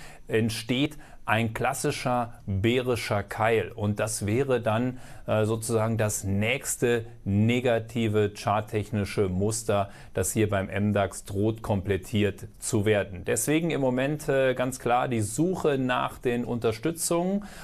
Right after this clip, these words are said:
ähm, und wo liegen die nächsten Auffangmarken, die nächsten Halte, äh, Zonen. Da sind zunächst einmal die Hochs der Jahre zweitausendfünfzehn und zweitausendsechzehn,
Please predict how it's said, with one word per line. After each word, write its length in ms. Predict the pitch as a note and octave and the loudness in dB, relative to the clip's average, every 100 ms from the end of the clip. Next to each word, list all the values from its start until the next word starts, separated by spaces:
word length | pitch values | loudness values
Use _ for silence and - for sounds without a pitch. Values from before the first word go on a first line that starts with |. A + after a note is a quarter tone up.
| - - | -16 -8
ähm, 520 | A2 A#2+ B2 B2+ B2 A#2+ | 0 0 2 0 0 0
und 500 | A#2+ A#2+ A#2 - G2 | 0 0 -2 -2 2
wo 120 | C3+ | 4
liegen 260 | D3 F#3 F3+ | 4 2 2
die 100 | D3+ | 0
nächsten 380 | D3 D3 - C3 | -2 -4 -4 0
Auffangmarken, 920 | C#3 C#3+ C3+ C3+ C3 B2 C3+ - B2+ | 0 0 -2 0 0 2 0 -2 -2
die 120 | A#2+ | 0
nächsten 520 | A#2 A#2+ - - A#2 | 0 -2 -4 -2 0
Halte, 540 | G#2 A#2 B2+ C3 A#2+ A#2 - - - | 2 0 2 2 2 0 -12 -18 -2
äh, 220 | A2+ A2 | 2 2
Zonen. 640 | A2 - C3+ C#3 C#3 C3 A#2 | 2 0 2 2 2 0 0
Da 100 | A2 | 0
sind 200 | C#3+ C#3 | 0 -2
zunächst 420 | A#2+ A#2+ - - | -2 -2 -4 -4
einmal 320 | A#2 A#2 A2+ | -2 2 2
die 120 | A2 | 2
Hochs 380 | G#2 C#3+ C#3+ - | 2 0 -2 -2
der 120 | A#2 | 2
Jahre 400 | G#2+ G#2+ A#2+ A2+ | 4 4 2 0
zweitausendfünfzehn 1120 | A2 A2+ A2 G#2+ G#2 - D3 D3 - - A#2 | -2 -2 0 0 0 -2 -2 -4 -4 -4 -2
und 160 | G#2+ G#2 | 0 -2
zweitausendsechzehn, 1400 | - G#2+ G#2 G2 F#2 F2 F2+ G#2+ C#3+ - - C#3 C#3 | 0 -2 0 -2 0 -2 -2 -4 -4 -6 -2 0 0